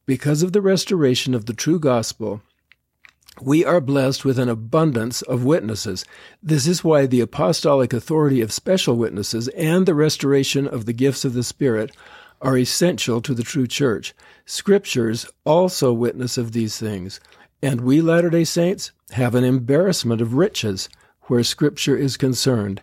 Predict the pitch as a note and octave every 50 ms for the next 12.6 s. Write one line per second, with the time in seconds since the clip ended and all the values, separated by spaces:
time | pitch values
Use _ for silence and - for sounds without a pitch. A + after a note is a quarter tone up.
0 | _ _ _ - - _ _ _ _ _ - D3+ B2+ B2+ C#3+ F#3+ F#3+ - - -
1 | C3 A2 G#2 F#2+ - A2+ G2+ G2 - - - - - - _ _ - - - D#3
2 | D3 D#3 D#3+ - - - C3 A2+ A2+ A#2+ A#2+ B2 C#3+ F#3+ - E3+ D#3+ - A2+ B2+
3 | C3+ B2 - - - C#3 D3 D3+ D#3 - - B2 A2+ G#2+ G#2 A2+ C3+ C3 A#2+ A#2+
4 | A#2+ A#2+ A2 A2+ A2 G#2+ G#2+ A#2+ C3 D3 - - B2 B2 A#2+ A2 G#2+ - - -
5 | C#3 C#3+ A2 G2 G2+ - - - _ _ _ _ _ _ _ _ _ _ _ _
6 | _ _ _ - - - - D#3+ F#3+ F#3+ C3+ B2 A#2 - - - - F#3+ D3+ B2
7 | A#2 A2+ A#2+ A#2+ A#2+ A#2+ C3+ D3+ F3 G3+ G#3 D#3+ B2+ A2 A2 B2 G#2+ G#2 - -
8 | - A2+ G#2+ G2+ G#2 A2+ - - - _ _ _ - B2 A#2+ A#2+ D3 E3+ F3 C3+
9 | A2 A2 A#2+ A#2 - - - - - _ - A#2+ A2 B2 A#2+ A2+ A2+ A#2 B2+ C3+
10 | C3+ C3 - - - B2+ B2 A#2 - - _ - - - - - _ _ _ _
11 | _ _ _ _ - - - C#3+ B2+ A#2+ A#2 A2+ A2 A2 G#2+ G2 A2+ A2 G#2 -
12 | - A2 G2+ F#2+ F#2 - G#2 F#2+ G2+ G2+ F#2 F#2